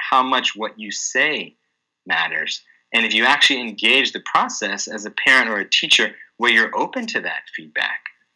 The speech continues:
and you're wanting to learn from that feedback and you're actually wanting to be a better person through that process of getting feedback from this young person who you honor and love so much, that can be the most transformative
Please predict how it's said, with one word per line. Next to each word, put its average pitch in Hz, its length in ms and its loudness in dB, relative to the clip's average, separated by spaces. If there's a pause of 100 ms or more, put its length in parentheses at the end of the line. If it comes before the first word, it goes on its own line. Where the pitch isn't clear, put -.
(280)
and 107 220 4
you're 127 320 4
wanting 107 300 0
to 107 140 -6
learn 120 500 -4
from 92 200 -10
that 82 200 -6 (100)
feedback 82 460 -6
and 101 100 -12
you're 120 120 0
actually 120 400 2
wanting 107 340 -2
to 101 120 -6
be 127 260 2
a 120 80 4
better 101 260 -2
person 127 480 -4 (640)
through 147 220 2
that 117 240 0
process 120 520 0
of 98 140 -12
getting 110 240 -6
feedback 104 500 -4
from 101 160 -10
this 101 140 -10
young 98 240 -4
person 135 420 -2
who 104 140 -10
you 101 200 -8
honor 104 340 0
and 95 100 -10
love 98 220 0
so 92 220 -2
much, 127 420 2 (720)
that 156 240 4
can 131 100 -4
be 117 120 -4
the 104 80 -10
most 104 280 -2
transformative 101 1040 -4